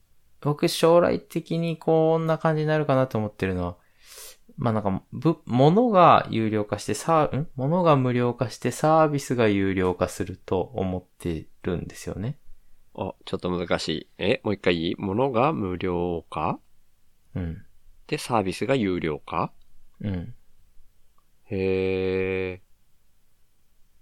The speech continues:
Speaker 2: それは、
Speaker 1: た-
Speaker 2: うん。
Speaker 1: 例えば、ポッドキャストで言うと、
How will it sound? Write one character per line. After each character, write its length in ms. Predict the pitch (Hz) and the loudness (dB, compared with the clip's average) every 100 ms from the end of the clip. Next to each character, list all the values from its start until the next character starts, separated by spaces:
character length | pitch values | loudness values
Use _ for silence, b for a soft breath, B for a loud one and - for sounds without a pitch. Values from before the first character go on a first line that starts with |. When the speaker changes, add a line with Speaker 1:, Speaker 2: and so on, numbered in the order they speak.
| _ _ - - - | _ _ -20 -20 -14
Speaker 2:
そ 100 | 113 | -10
れ 180 | 110 101 | -8 -4
は、 220 | 104 95 | -4 -6
Speaker 1:
た- 60 | - _ - - | -12 _ -14 -4
Speaker 2:
う 20 | 107 | -4
ん。 220 | 87 - _ _ _ _ _ - | -4 -12 _ _ _ _ _ -4
Speaker 1:
例 80 | 123 | 0
え 20 | |
ば、 120 | 131 | 0
ポ 120 | - | 0
ッ 80 | 113 | -2
ド 100 | - | 0
キ 60 | 131 | -2
ャ 60 | 123 | -2
ス 100 | - | -2
ト 100 | 90 | -2
で 80 | |
言 120 | 82 80 | -2 -6
う 20 | |
と、 320 | - 82 | -4 -6